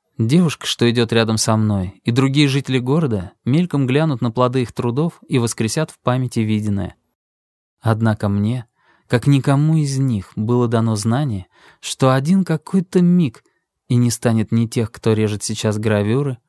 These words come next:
ни тех, кто будет их рассматривать, ни, невероятно, девушки рядом со мной.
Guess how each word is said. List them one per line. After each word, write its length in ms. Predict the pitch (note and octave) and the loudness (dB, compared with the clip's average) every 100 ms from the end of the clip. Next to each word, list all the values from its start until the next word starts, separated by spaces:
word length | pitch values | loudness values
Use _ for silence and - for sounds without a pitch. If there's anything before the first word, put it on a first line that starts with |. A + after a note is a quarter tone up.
| _ _ _ | _ _ _
ни 180 | - C3 | 2 2
тех, 260 | C3+ F3 E3+ | 4 0 -2
кто 220 | - A#2+ | -4 -2
будет 300 | A2+ A#2+ A2+ | 0 0 0
их 100 | G#2+ | -2
рассматривать, 760 | A2 G#2 B2 C#3 C#3 B2 A2+ _ _ _ - | -2 0 0 -2 -2 -6 -8 _ _ _ 0
ни, 380 | A#2+ F3 D#3 _ _ _ _ _ _ | 4 4 2 _ _ _ _ _ _
невероятно, 960 | B2+ B2 B2+ B2+ B2 B2 G2+ - F2 _ _ _ _ - | 0 2 2 2 0 -2 -4 -8 -16 _ _ _ _ -6
девушки 560 | G#2 B2 D3 D3 - | 0 0 0 -2 -4
рядом 340 | C3 A2+ A#2 A2+ | -2 0 -2 -4
со 220 | - A#2 | -2 -2
мной. 320 | G#2+ F#2+ F2 | -2 -4 -8